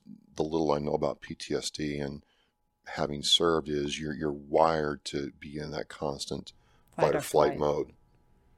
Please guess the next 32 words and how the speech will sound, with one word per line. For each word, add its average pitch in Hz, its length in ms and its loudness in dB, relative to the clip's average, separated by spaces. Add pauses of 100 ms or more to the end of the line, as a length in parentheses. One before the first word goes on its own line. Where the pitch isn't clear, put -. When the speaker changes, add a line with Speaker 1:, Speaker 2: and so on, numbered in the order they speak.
(200)
Speaker 1:
And, 76 600 -2
you 76 100 -4
know, 71 160 -4
there's 73 280 -4
certain 71 260 0
things 76 260 -2
I 73 120 0
do 76 180 -2
now 76 320 2
that - 280 -4
just - 340 -6
by 73 260 0 (240)
habit 82 440 2 (720)
to 73 420 -2
assess - 340 0
situations, 73 920 -4
threats, 76 560 2
Speaker 2:
Hmm. 147 120 -4
Speaker 1:
and 71 340 -8
deal 80 260 2
with 71 200 -8
them. - 220 -10 (680)
And 73 440 -2
I've 73 180 0
been 73 160 -6
told 90 320 2
that 73 200 -2
there's 73 260 -2
ways 71 360 -4
to 71 520 -6 (160)
kind 73 240 -2
of 85 200 -6